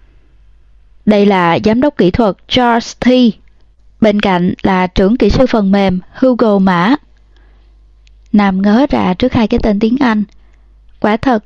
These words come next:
tên tiếng Anh của gã là George, nhưng bình thường không ai gọi gã như vậy, trừ lúc gã dùng nó để xưng hô với mấy cô nàng. Và gã càng không biết, hóa ra cậu Mã tên là Hugo. Nhưng so với tên tiếng Anh,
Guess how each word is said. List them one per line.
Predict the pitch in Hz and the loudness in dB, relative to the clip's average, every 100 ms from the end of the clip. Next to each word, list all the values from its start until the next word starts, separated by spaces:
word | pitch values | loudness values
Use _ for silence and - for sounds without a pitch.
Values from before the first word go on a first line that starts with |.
| - | -4
tên | 247 233 | -2 0
tiếng | 254 294 | 0 0
Anh | 240 214 | 0 0
của | - | -2
gã | 185 190 196 | -2 0 0
là | 254 214 202 - | 0 0 -4 -4
George, | 240 247 277 - - - _ - - - - | -2 0 -4 -10 -20 -20 _ -20 -20 -20 -2
nhưng | 214 196 196 | 0 0 0
bình | 196 185 | -2 -2
thường | 208 190 185 | 0 0 -2
không | 240 233 | -2 0
ai | 220 | 0
gọi | 214 190 180 | -2 -2 -2
gã | 190 190 | -2 -2
như | 233 269 | 0 0
vậy, | 214 190 190 - - - _ - | 0 -2 -2 -6 -20 -20 _ -8
trừ | 240 202 | 0 2
lúc | 254 294 | 0 0
gã | 202 | -2
dùng | 196 214 220 | -2 0 0
nó | 202 233 294 | 2 2 2
để | 220 | 2
xưng | - 240 | 0 -2
hô | 226 240 226 | 2 2 0
với | 233 | 0
mấy | 269 285 | 0 0
cô | - 233 | 0 0
nàng. | 208 185 180 _ - - - _ - - - - | 2 0 -2 _ -20 -20 -20 _ -20 -20 -20 -18
Và | - 180 165 165 | -4 -2 -2 -2
gã | 170 202 | -2 -2
càng | - 202 175 | -2 -4 -2
không | 220 208 | -2 0
biết, | 247 302 - | 0 -2 -6
hóa | - 285 | -2 0
ra | 269 226 | 0 -2
cậu | 220 190 | -2 -2
Mã | 190 180 233 285 | 0 2 0 0
tên | 233 | 0
là | 214 190 - | 0 0 0
Hugo. | 254 247 254 240 240 - - - _ _ _ _ _ _ - - | 0 0 0 0 -2 -6 -20 -20 _ _ _ _ _ _ -14 -2
Nhưng | 220 202 | -2 0
so | 208 - 202 | 0 0 0
với | 240 | -2
tên | 247 214 | 0 0
tiếng | 226 254 | 0 0
Anh, | 269 226 | 0 0